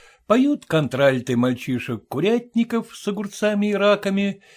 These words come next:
и покрываются звонкими дисконтами баб-селедочниц. В портерных уже пьют, невзирая на ранний еще час, в бильярдных щелкают шары.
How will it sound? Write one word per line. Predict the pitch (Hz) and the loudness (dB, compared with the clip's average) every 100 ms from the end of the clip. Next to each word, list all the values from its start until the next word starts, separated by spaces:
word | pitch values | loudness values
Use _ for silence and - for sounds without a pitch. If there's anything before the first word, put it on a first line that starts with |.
| _ | _
и | 220 269 277 | -4 -2 -2
покрываются | - 220 185 180 175 170 156 156 | -2 0 2 4 6 4 0 -4
звонкими | 123 127 139 123 117 113 | -4 -2 -2 -2 -4 -4
дисконтами | 139 240 254 - 220 202 208 185 | 0 -2 -2 -2 -4 -2 -2 -2
баб-селедочниц. | 151 147 175 - - 127 107 110 98 98 - 101 101 - _ _ _ _ _ _ _ - | -2 0 0 -4 -8 -6 -6 -8 -10 -14 -16 -18 -18 -20 _ _ _ _ _ _ _ -18
В | 151 | -12
портерных | - 262 - 139 127 120 | -2 -2 -2 -2 0 0
уже | 123 107 117 | -2 -6 -6
пьют, | 175 254 294 - | -2 -2 -2 -4
невзирая | 180 165 143 214 254 220 | -6 -4 0 0 0 0
на | 180 | 0
ранний | 170 196 175 151 | 0 0 0 -4
еще | 143 - | -6 -8
час, | 135 - 131 127 - _ _ _ _ | -8 -4 -4 -4 -8 _ _ _ _
в | - | -6
бильярдных | 123 123 113 139 208 214 240 240 | -2 -2 -2 -2 0 0 0 -2
щелкают | - - 143 165 160 170 | -8 -6 -4 -2 -2 -2
шары. | - 143 123 104 107 | -4 -4 -4 -6 -14